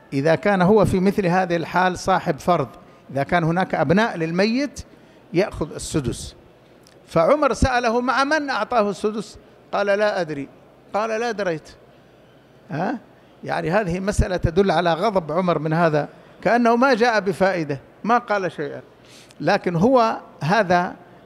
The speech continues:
الذي له السدس، الجد له السدس في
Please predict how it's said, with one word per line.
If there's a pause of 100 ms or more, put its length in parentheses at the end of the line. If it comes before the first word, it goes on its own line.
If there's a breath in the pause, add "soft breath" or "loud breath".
الذي
له (140)
السدس، (200)
الجد
له (480 loud breath)
السدس (440)
في